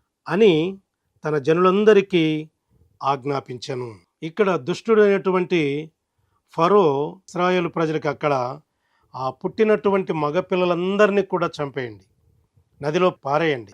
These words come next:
ఆడపిల్లలను మాత్రమే బ్రతకనివ్వండి" అని చెబుతున్నట్లుగా మనం చూస్తూ ఉన్నాం. మగపిల్లల జాబితాలో దేవుడు ఇశ్రాయేలు ప్రజల్ని ఐగుప్తు బానిసత్వము నుంచి విడిపించడానికి ఒక గొప్ప నాయకుణ్ణి ఏర్పాటు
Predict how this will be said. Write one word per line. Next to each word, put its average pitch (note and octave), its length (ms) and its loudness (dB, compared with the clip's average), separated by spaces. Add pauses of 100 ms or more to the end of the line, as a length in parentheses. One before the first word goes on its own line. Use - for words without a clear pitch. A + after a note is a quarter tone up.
ఆడపిల్లలను F#3+ 500 0
మాత్రమే F3 440 -2
బ్రతకనివ్వండి" F3+ 800 -2
అని E3 120 -4 (120)
చెబుతున్నట్లుగా C#3+ 680 -2
మనం C3 340 -6
చూస్తూ B2 320 -12
ఉన్నాం. A#2+ 320 -12 (200)
మగపిల్లల F#3+ 500 0
జాబితాలో D3 920 -4 (580)
దేవుడు F3 760 2 (580)
ఇశ్రాయేలు G3+ 680 6
ప్రజల్ని F3 720 0 (580)
ఐగుప్తు F3+ 520 -2
బానిసత్వము E3+ 760 -4
నుంచి E3+ 260 -4
విడిపించడానికి D#3+ 1000 -4 (400)
ఒక C#3+ 180 -4
గొప్ప D#3 480 2
నాయకుణ్ణి F3+ 680 0
ఏర్పాటు D3+ 480 -2